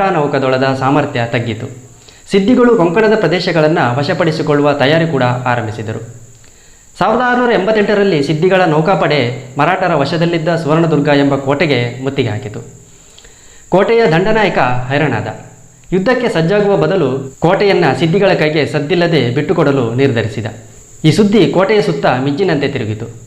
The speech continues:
ದುರ್-, ದುರ್ಗದಲ್ಲಿ ಕೆಲಸಕ್ಕಿದ್ದ ಕನ್ನೋಜಿ ಅಂದ್ರೆ ಎಂಬ ತರುಣ ಇದನ್ನ ಕೇಳಿ ಸಿಡಿದಿದ್ದ. ಕನ್ನೋಜಿಯ ತಂದೆ ತುಕೋಜಿ ಸಂಕೋಪಾಲ್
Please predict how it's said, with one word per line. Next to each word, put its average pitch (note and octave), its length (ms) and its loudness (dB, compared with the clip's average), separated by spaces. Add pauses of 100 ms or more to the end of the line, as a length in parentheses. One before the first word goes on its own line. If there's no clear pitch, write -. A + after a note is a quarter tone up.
(120)
ದುರ್-, E3+ 160 0
ದುರ್ಗದಲ್ಲಿ A3 460 4
ಕೆಲಸಕ್ಕಿದ್ದ F#3+ 600 -2
ಕನ್ನೋಜಿ F#3+ 580 2
ಅಂದ್ರೆ D#3+ 320 2
ಎಂಬ D3 240 2
ತರುಣ D3+ 320 0 (260)
ಇದನ್ನ D3+ 200 0
ಕೇಳಿ C#3+ 480 0
ಸಿಡಿದಿದ್ದ. A2+ 360 -2 (400)
ಕನ್ನೋಜಿಯ G3+ 460 2
ತಂದೆ E3+ 380 0
ತುಕೋಜಿ G3 400 -2
ಸಂಕೋಪಾಲ್ D3+ 920 -2